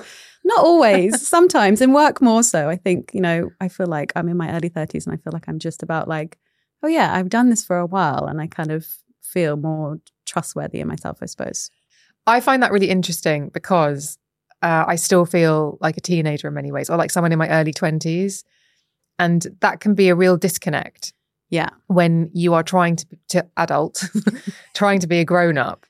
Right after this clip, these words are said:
Speaker 2: but your, sometimes your inner voice is perhaps still a bit juvenile.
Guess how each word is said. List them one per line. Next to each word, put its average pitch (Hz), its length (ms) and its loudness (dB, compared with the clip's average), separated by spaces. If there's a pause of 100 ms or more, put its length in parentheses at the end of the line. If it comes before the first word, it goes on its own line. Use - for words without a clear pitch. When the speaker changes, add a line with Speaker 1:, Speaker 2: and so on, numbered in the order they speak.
Speaker 2:
but 170 140 0
your, 165 340 4
sometimes 165 440 0
your 160 100 -2
inner 151 160 -2
voice 147 540 -4 (100)
is 151 160 -4
perhaps - 600 -6 (280)
still - 280 0
a 165 60 2
bit 156 140 -4
juvenile. 202 640 -4